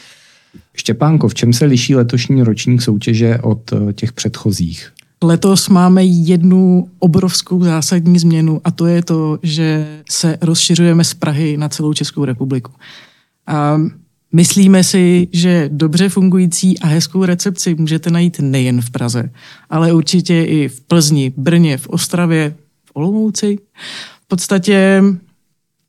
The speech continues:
Speaker 2: jsme zvědaví, jak si recepce povedou v takovém tom pomyslném souboji Čechy a Morava a Slezsko,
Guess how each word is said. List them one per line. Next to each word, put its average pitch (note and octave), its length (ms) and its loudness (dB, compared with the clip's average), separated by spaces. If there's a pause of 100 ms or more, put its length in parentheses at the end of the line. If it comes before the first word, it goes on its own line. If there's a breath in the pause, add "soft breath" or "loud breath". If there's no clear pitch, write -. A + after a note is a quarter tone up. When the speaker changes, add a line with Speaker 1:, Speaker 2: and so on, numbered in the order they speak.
(100)
Speaker 2:
jsme C4 180 2
zvědaví, F3 640 2
jak F3+ 340 -2
si G#3 560 -2
recepce F3 460 -2
povedou F#3+ 500 -2
v - 120 -14
takovém G3 500 -2
tom A#3 240 0
pomyslném G3 840 0
souboji G3+ 560 2
Čechy G3 480 -4
a G#3+ 80 -4
Morava D#3 540 -2
a E3+ 60 -10
Slezsko, D3+ 600 -6